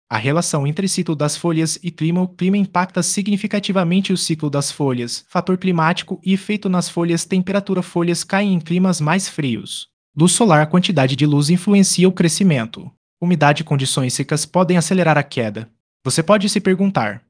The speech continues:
por que as folhas caem no inverno? A resposta está na adaptação das plantas.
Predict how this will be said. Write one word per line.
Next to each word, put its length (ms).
por 120
que 100
as 140
folhas 360
caem 240
no 80
inverno? 480
A 40
resposta 520
está 200
na 140
adaptação 480
das 180
plantas. 760